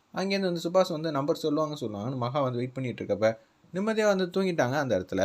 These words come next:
சுபாஷ். நம்ம அர்ச்சனாவும் காலையில பொழுது விடிஞ்சிருச்சு.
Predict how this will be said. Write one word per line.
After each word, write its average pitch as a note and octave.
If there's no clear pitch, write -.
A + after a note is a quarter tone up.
சுபாஷ். B2
நம்ம F#3+
அர்ச்சனாவும் F#3
காலையில G#3
பொழுது F#3
விடிஞ்சிருச்சு. E3